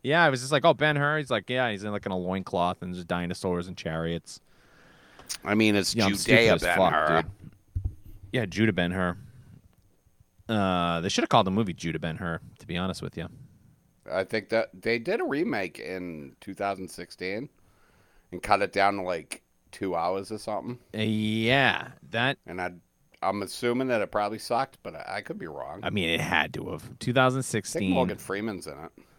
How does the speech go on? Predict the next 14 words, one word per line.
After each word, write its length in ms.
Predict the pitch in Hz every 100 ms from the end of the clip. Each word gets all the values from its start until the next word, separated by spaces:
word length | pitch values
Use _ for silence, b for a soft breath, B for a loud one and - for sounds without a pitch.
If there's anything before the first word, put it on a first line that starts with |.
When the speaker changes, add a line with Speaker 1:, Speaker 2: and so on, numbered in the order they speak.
| b b b b b
Speaker 1:
I 60 | 107
mean, 100 | 123
oh, 140 | 120 113
it's, 140 | 101
well, 200 | 127 165
it's 100 | 151
directed 300 | - 175 180
by, 220 | 170 131 110
uh, 260 | 92 95 90 - _ -
Timur 720 | 127 117 123 127 127 127 123 - _ _ _ _ _ _ _ _ _ - 113
Bekmambetov. 1600 | 123 123 123 117 117 117 110 110 107 - - 98 98 110 131 - B B B B B B _ _ _ _ _ _ _ _ _ _ _ -
So, 400 | - 98 87 82 - _
you 120 | - 104
know 280 | 98 92